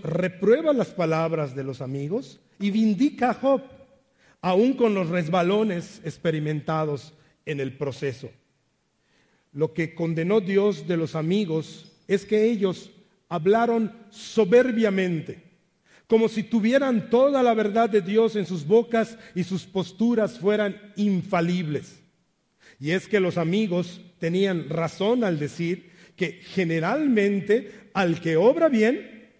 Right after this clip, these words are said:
le va bien, y al que obra mal, le va mal. Tenían razón en decir esto.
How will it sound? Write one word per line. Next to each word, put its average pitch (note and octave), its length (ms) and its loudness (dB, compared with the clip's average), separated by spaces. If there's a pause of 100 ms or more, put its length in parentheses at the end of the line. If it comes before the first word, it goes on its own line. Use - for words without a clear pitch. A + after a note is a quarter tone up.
(360)
le C3+ 200 -2
va D3 140 -2
bien, G3+ 440 -2 (480)
y G3+ 140 2
al F#3+ 280 2
que D#3+ 180 0
obra D#4 320 4
mal, G3+ 520 0 (520)
le B2+ 160 -10
va A#2 120 -6
mal. G#3+ 680 -2
Tenían F#3 320 -4
razón G3 280 -4
en F3+ 140 -4
decir D#3+ 260 -4
esto. B3 360 -6